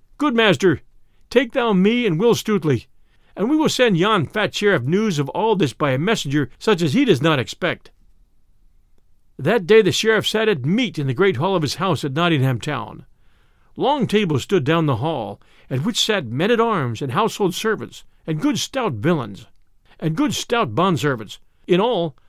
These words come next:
fourscore and more. There they talked of the day's shooting as they ate their meat and quaffed their ale. The sheriff sat at the head of the table upon a raised seat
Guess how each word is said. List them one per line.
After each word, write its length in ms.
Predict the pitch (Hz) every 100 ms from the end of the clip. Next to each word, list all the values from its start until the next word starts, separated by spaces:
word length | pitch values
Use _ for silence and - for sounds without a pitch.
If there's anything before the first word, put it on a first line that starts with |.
| _ -
fourscore 640 | - 285 247 - 247 226 123
and 100 | 123
more. 400 | 165 196 92 - _ _ _ _ _ -
There 280 | 131 185 226
they 120 | 214
talked 300 | - 202 190
of 80 | 156
the 60 |
day's 320 | 123 160 214 165
shooting 400 | 247 233 175 123 -
as 140 | 147
they 140 | 139 180
ate 200 | 269 214
their 120 | 214
meat 280 | 151 170 185
and 100 | 139
quaffed 300 | - 208 -
their 180 | 175 151
ale. 400 | 143 110 85 - _ _ _ - - - -
The 100 | 151
sheriff 340 | - 285 240
sat 200 | - 202
at 80 | 180
the 80 | 147
head 140 | 165
of 40 | 214
the 60 |
table 380 | 170 - 233 156
upon 220 | 139 165
a 60 | 139
raised 400 | 117 165 240 208
seat 260 | - 202